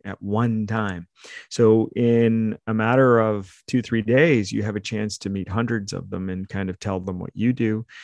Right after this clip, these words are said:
You learn a little bit more about what they do. And, uh, it's a great way to network and, uh,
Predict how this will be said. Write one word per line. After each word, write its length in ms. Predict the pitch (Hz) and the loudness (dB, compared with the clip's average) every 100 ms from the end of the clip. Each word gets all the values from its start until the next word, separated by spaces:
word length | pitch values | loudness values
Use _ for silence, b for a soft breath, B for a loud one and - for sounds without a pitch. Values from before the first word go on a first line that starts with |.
| B B | B B
You 120 | 113 | 0
learn 220 | 107 104 98 | 2 2 2
a 80 | |
little 160 | 98 104 | 0 0
bit 160 | 101 101 | -2 -4
more 180 | 101 | -2
about 240 | 98 92 - | -2 -4 -4
what 180 | 92 - | -8 -4
they 180 | 107 110 | -2 -2
do. 260 | 107 107 120 | -4 -6 0
And, 320 | 120 113 107 | 4 4 4
uh, 360 | 107 104 101 98 | 2 2 -2 -4
it's 200 | 110 - | -6 -4
a 40 | |
great 280 | 113 117 127 | 0 2 2
way 140 | 123 117 | 2 2
to 100 | 101 | 2
network 580 | 107 - 143 - - _ | 0 -2 -6 -6 -16 _
and, 420 | 117 104 101 95 98 | -6 -4 -4 -4 -6
uh, 280 | 92 92 | -6 -8